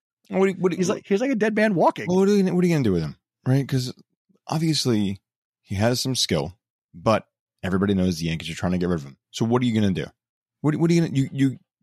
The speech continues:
Speaker 1: you know he's a free agent, so if you want him that badly, you offer him a lot of money.
Speaker 2: Right.
Speaker 1: They're not gonna D F A him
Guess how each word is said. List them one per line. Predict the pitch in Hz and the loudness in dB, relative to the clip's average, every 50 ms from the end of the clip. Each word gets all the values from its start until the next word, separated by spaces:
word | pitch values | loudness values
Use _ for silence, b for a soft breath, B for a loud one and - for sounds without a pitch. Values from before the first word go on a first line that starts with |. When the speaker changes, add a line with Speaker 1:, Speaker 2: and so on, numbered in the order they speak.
| _ _ - | _ _ 0
Speaker 1:
you | 110 110 | 2 2
know | 110 110 113 120 127 135 | 4 4 4 4 4 4
he's | 143 143 131 | 2 2 0
a | 131 | -4
free | - - 127 110 92 | -2 0 2 2 2
agent, | 82 73 80 82 - - - | 2 0 -4 -6 -8 -8 -6
so | - 92 | -6 -4
if | 87 | -4
you | 92 92 | -2 -2
want | 95 95 101 117 131 | 0 0 2 2 2
him | 131 | 2
that | 123 113 104 92 - | 2 2 0 0 0
badly, | 101 98 92 85 85 82 | -2 -2 -2 -2 -4 -4
you | 80 85 | -4 -2
offer | 90 95 98 - 101 | -2 -2 -2 -2 -4
him | 98 92 | -4 -2
a | 87 | -2
lot | 85 85 85 | -2 -2 -2
of | 82 | -4
money. | 73 67 67 - - _ _ _ _ _ _ _ _ _ | -6 -6 -10 -12 -14 _ _ _ _ _ _ _ _ _
Speaker 2:
Right. | 98 82 69 73 _ _ _ | -16 -16 -16 -16 _ _ _
Speaker 1:
They're | - 98 | -2 0
not | 101 104 113 113 | 2 2 2 2
gonna | 127 120 110 | 0 0 2
D | 101 107 107 | 2 2 2
F | 98 95 - 92 | 2 2 0 0
A | 82 | -2
him | 76 71 71 76 | -2 -4 -6 -10